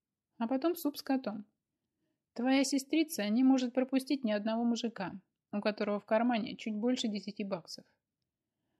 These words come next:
При этом ей совершенно неважно, черный он или белый, умный или дурак. Лишь бы деньги из его кармана перекочевали в ее карман. Выиграй, Катька, миллион, все равно не успокоится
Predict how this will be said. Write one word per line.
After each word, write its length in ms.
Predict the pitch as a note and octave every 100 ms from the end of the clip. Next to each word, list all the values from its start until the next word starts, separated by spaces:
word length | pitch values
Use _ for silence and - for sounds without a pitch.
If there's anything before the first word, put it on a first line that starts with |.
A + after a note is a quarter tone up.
| _ -
При 200 | A3+ A#3+
этом 220 | B3+ B3+
ей 160 | A#3+ A#3+
совершенно 640 | B3+ C4+ C#4 - A3+ B3+
неважно, 640 | B3+ A#3+ F#3 F3+ F3+ F3+
черный 500 | - - G3 G#3 A#3+
он 140 | B3 A3+
или 160 | F#3
белый, 560 | F3+ F3 F3+ F3+ G3+ A3
умный 380 | G3+ G3 G#3+ A#3
или 180 | G#3 F#3+
дурак. 500 | F3+ F3+ F3+ F3+ - _ _ _ _ _ _ -
Лишь 300 | B3 C4+ C4
бы 140 | C#4
деньги 340 | B3+ G#3 F#3 F#3+
из 100 | F#3
его 140 | F#3+
кармана 500 | G3+ A3 B3+ C4 B3+
перекочевали 680 | A3 G#3 G3+ - G3 G#3+ A3
в 80 | A3+
ее 240 | G#3 F3+
карман. 520 | - E3+ F3 D#3+ F3 D#3+ _ _ _ _ _ _ -
Выиграй, 600 | G3+ G#3+ G3+ G3+ G3 -
Катька, 340 | - F#3+ - G3+
миллион, 500 | G#3+ B3 C#4+ D4+ D4+ _ _ _ _ _ _ _ _
все 360 | - - D#4
равно 260 | E4 C#4 B3
не 120 | A#3
успокоится 880 | A3 - G3+ - E3+ D#3+ - D#3